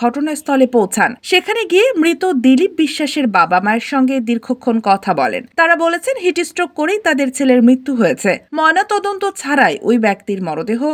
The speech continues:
শেষকৃত্যের অনুমতি দেয়া হয়েছে। রাজশাহী আবহাওয়া পর্যবেক্ষণাগারের জ্যেষ্ঠ পর্যবেক্ষক আব্দুস সালাম জানান, রোববার সকালে রাজশাহীর তাপমাত্রা ছিল সাতাশ ডিগ্রি সেলসিয়াস। দুপুর বারোটায় তা বেড়ে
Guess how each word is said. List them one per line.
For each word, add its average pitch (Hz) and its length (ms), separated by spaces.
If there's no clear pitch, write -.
শেষকৃত্যের 359 800
অনুমতি 226 480
দেয়া 240 220
হয়েছে। 196 400
রাজশাহী 294 520
আবহাওয়া 269 460
পর্যবেক্ষণাগারের 269 960
জ্যেষ্ঠ 277 300
পর্যবেক্ষক 226 680
আব্দুস 247 320
সালাম 170 300
জানান, 220 340
রোববার 320 400
সকালে 349 380
রাজশাহীর 240 540
তাপমাত্রা 190 460
ছিল 277 200
সাতাশ 330 540
ডিগ্রি 233 300
সেলসিয়াস। 147 560
দুপুর 349 380
বারোটায় 294 460
তা 202 160
বেড়ে 214 280